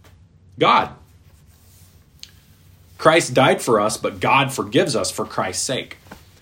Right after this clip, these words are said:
And a really good example, if we wanna see polite versus kind,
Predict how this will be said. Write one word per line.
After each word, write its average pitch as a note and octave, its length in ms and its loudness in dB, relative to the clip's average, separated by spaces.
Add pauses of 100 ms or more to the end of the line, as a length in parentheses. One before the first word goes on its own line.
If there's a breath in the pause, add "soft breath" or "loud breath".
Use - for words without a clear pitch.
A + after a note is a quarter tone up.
(300 loud breath)
And A#2+ 200 0
a A2+ 40 2
really D#3+ 280 4
good C3+ 160 2
example, A2 880 -2
if B2 140 -6
we A#2 80 0
wanna B2+ 260 2
see B2+ 380 4
polite A#2+ 580 0
versus A2 380 0
kind, F#2+ 560 -6